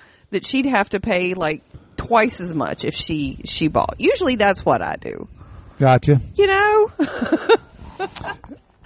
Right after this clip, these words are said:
Speaker 2: right. So you, I'm gonna throw out a term. You're into, um, beauty and fashion and whatnot.
Speaker 1: Uh-huh.
Speaker 2: All right, and you said you hadn't heard this, so this will be interesting.
Speaker 1: Uh-huh.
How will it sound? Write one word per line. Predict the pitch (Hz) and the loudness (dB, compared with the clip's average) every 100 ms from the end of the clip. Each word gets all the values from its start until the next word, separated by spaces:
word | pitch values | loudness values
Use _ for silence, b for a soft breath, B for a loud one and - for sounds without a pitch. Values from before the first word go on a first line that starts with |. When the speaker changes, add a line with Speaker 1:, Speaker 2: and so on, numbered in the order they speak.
| B B B - | B B B -2
Speaker 2:
right. | 170 151 143 - | 0 0 -4 -8
So | - 151 | 0 2
you, | 180 233 233 226 208 | 2 2 2 2 -2
I'm | 170 170 | -2 0
gonna | 170 | 0
throw | - 156 151 | 2 2 4
out | 143 | 2
a | |
term. | - 151 139 131 127 117 - | 2 2 2 2 2 0 -2
You're | 156 143 135 | -2 2 2
into, | 127 - 135 120 120 | 2 2 2 2 2
um, | 113 113 110 92 _ _ _ - | 2 0 -2 -8 _ _ _ -12
beauty | 107 120 120 120 | -2 2 2 2
and | 107 - | 0 0
fashion | 113 113 - 127 | 0 0 0 -2
and | 117 110 | -2 0
whatnot. | 113 139 131 165 - - | -2 0 0 -2 -6 -6
Speaker 1:
Uh-huh. | 233 254 311 _ B B B B B _ | -4 -4 -8 _ B B B B B _
Speaker 2:
All | 180 | -2
right, | 135 131 | 0 2
and | 151 | 0
you | |
said | 165 208 | 2 2
you | 226 | 2
hadn't | 220 190 | 2 2
heard | 226 147 | 0 2
this, | 131 139 | 0 2
so | 151 | 0
this | 151 | 0
will | 143 | 0
be | 147 | 2
interesting. | 135 113 107 98 120 113 - - | 2 0 -4 -6 -10 -12 -14 -8
Speaker 1:
Uh-huh. | 196 240 | -6 -4